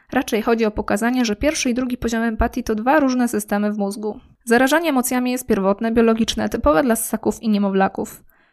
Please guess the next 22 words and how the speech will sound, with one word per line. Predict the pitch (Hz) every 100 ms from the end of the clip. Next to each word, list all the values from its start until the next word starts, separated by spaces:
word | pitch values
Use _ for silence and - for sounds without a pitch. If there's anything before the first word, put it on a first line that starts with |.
| _ 233
Natomiast | 220 226 220 214
rozróżnienie | 214 202 202 208 202 202
ja | 202 196
to | 226
nie | 262
ty | 285 339 330 -
to | 208
już | 233 220
wyższa | 196 - 220
szkoła | - 262 277
jazdy, | 214 196 202 214 254 _
a | -
to | 294
dopiero | 247 240 294
pierwsze | - 277 311 -
dwa | 254 254
aspekty | - 262 - 220
empatii. | 208 208 202 - - - _ _ _ -
Pora | 214 247
przejść | 247 196 202
do | 247
trzeciego. | 320 - 214 208